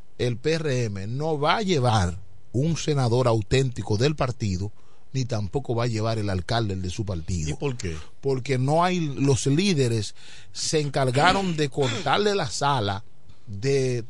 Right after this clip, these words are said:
Speaker 1: estropear personas y no a desor-, desarrollar líderes. Por eso,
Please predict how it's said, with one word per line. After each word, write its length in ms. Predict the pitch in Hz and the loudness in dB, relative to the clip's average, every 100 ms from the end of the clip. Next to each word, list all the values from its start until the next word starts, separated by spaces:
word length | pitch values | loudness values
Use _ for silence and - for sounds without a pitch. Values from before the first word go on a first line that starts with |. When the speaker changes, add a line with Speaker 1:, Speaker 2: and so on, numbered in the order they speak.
| - | -6
Speaker 1:
estropear 640 | 110 - 123 104 131 170 180 | -6 -4 -4 0 2 2 4
personas 600 | 156 123 135 123 104 90 - - - | 2 4 4 4 2 -4 -8 -8 -2
y 160 | 147 | 0
no 220 | 139 160 | 0 2
a 80 | 190 | 0
desor-, 500 | 170 160 - 131 110 | 2 0 0 0 -2
desarrollar 680 | 110 123 131 120 120 107 147 | 0 2 2 4 4 4 4
líderes. 500 | 113 123 131 101 85 | 4 2 2 2 0
Por 260 | - 160 156 | 0 4 6
eso, 360 | 208 160 - | 4 2 -4